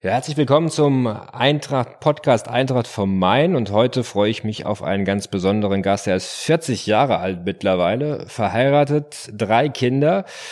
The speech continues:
hat gespielt bei Hertha B S C, dem M S V Duisburg, Rot-Weiß Essen und natürlich unsere Eintracht, später auch noch bei Union Berlin.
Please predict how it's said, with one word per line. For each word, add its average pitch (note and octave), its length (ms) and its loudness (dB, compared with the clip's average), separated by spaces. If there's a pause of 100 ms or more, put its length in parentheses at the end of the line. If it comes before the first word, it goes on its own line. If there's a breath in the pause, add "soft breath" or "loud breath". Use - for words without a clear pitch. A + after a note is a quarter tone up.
(260 loud breath)
hat B2+ 160 2
gespielt D3 380 0
bei C3+ 100 4
Hertha D3 240 4
B D3 140 2
S - 180 0
C, F#3+ 200 0
dem B2+ 180 0
M C3+ 100 2
S C#3+ 120 0
V C3+ 100 2
Duisburg, C3+ 460 0
Rot-Weiß A#2+ 440 0
Essen A#2+ 260 -2
und D3 240 -2
natürlich B2 380 -4
unsere G2+ 340 -2
Eintracht, B2 340 -2
später G#2 260 -6
auch G#2 40 -4
noch G#2 160 -6
bei G2 220 -6
Union G2 460 -4
Berlin. G#2 540 2